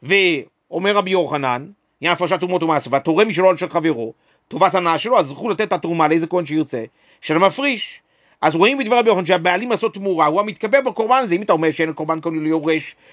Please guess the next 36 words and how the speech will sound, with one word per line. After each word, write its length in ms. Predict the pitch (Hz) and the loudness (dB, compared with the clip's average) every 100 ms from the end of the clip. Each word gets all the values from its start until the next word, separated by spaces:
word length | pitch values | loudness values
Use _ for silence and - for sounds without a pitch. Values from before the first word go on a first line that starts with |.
| - | 0
ולא 120 | 160 | 2
מתכפר 420 | 160 165 - 196 | 2 0 2 2
בו, 220 | 196 180 170 | 4 2 0
איך 120 | 170 | 0
יכול 320 | 180 - 190 | 0 0 -2
בכלל 220 | 170 170 | 2 0
לעשות 220 | 165 170 | 0 -4
תמורה? 420 | 156 151 120 107 101 _ _ _ _ | -4 -4 -4 -4 -6 _ _ _ _
אומרת, 220 | 101 120 | -6 -2
מה, 120 | 160 170 | 2 2
מקיבא 380 | 262 - 240 | 0 -4 2
לא 100 | 185 | 2
מכפרא, 400 | 180 - 277 240 | 2 2 0 0
מכופי 340 | 220 214 302 294 | -4 -2 -4 -4
מכפרא. 420 | 269 240 240 214 | -4 -4 -4 -4
אמנם 200 | 190 196 | -2 -2
אין 120 | 220 | -2
הקורבן 320 | 269 196 208 | -2 2 2
מכפר 380 | 202 - - 208 | 2 -4 -2 0
על 100 | 180 | 0
יורש, 260 | 165 190 - | 0 0 -2
כפרה 360 | 143 151 180 | -6 -2 -2
קבורה, 480 | 185 185 180 214 202 - _ _ - | -4 -8 -4 2 2 2 _ _ -14
וגמורה, 720 | 196 180 254 285 320 311 277 311 208 | -10 -4 0 2 6 6 4 -2 -12
וגמורה 400 | 165 208 294 320 | -8 -4 2 2
אלא 80 | 294 | 2
כפרה, 360 | 320 277 277 277 _ _ | -2 0 0 0 _ _
כפרה 320 | 214 202 269 | -2 0 0
קלושה, 500 | - - 247 - 190 | -2 -6 -6 0 0
כפרה 340 | 147 170 185 208 | 0 -4 -2 -2
חדשה. 420 | 202 196 160 131 - _ _ | -2 -4 -4 -8 -10 _ _
יש 80 | 214 | -2
כמה 200 | 269 254 | 2 4
רמ-, 300 | 208 202 196 | 4 2 2
מדרגות 380 | 196 185 180 180 | 0 2 0 0
בכפרה. 480 | 185 170 165 143 | 0 2 2 2